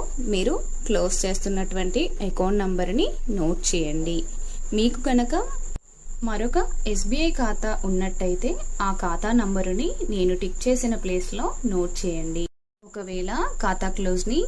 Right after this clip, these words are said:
క్యాష్లో గనక క్లోజ్ చేయడానికి బ్యాంకు వారు పర్మిషన్ ఇస్తే మీరు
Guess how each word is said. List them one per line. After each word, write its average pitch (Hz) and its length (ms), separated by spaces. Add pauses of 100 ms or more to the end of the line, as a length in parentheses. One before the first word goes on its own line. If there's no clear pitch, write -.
క్యాష్లో 180 400
గనక 180 320 (260)
క్లోజ్ 185 340
చేయడానికి 185 500 (100)
బ్యాంకు 180 380
వారు 180 300 (200)
పర్మిషన్ 175 500
ఇస్తే - 280 (200)
మీరు 214 320